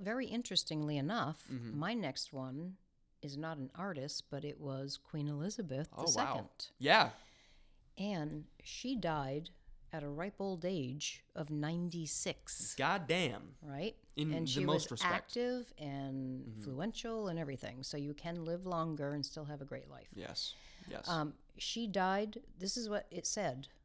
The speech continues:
Speaker 1: on her death certificate. She
Speaker 2: Mm-hmm.
Speaker 1: died of old age.
Speaker 2: Yeah, that's what <laughs>
Speaker 1: Mm-hmm.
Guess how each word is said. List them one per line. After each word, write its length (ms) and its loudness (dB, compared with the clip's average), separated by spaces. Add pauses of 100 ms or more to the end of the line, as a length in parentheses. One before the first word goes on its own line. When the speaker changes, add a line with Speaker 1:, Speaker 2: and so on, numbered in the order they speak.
(160)
Speaker 1:
on 200 -2
her 400 -2 (120)
death 260 -4 (100)
certificate. 760 -6 (200)
She 160 2
Speaker 2:
Mm-hmm. 80 0
Speaker 1:
died 340 0
of 260 0 (340)
old 440 -2 (160)
age. 640 -10
Speaker 2:
Yeah, 260 10 (160)
that's 220 2
what 340 2
<laughs> 100 -10
Speaker 1:
Mm-hmm. 100 2